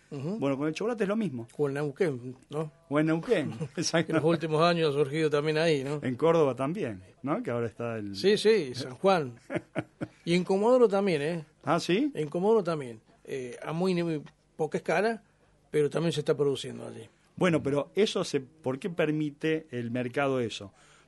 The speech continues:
Speaker 2: Porque empezó a darse cuenta la diversidad que existe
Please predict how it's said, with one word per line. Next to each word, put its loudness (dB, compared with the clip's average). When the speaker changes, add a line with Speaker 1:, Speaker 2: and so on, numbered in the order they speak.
Speaker 2:
Porque -4
empezó 0
a -2
darse 0
cuenta -2
la 0
diversidad 0
que -2
existe -6